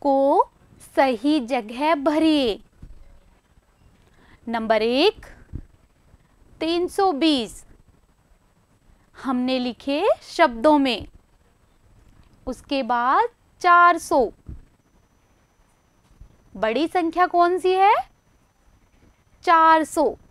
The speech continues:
इसका चिन्ह बनेगा ये।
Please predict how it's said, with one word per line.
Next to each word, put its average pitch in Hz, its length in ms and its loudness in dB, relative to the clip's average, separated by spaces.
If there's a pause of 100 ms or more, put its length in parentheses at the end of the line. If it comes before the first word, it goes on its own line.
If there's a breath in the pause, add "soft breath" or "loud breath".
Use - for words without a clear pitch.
(1400)
इसका 247 360 -4
चिन्ह 262 560 -4
बनेगा 240 680 0 (360)
ये। 247 540 -2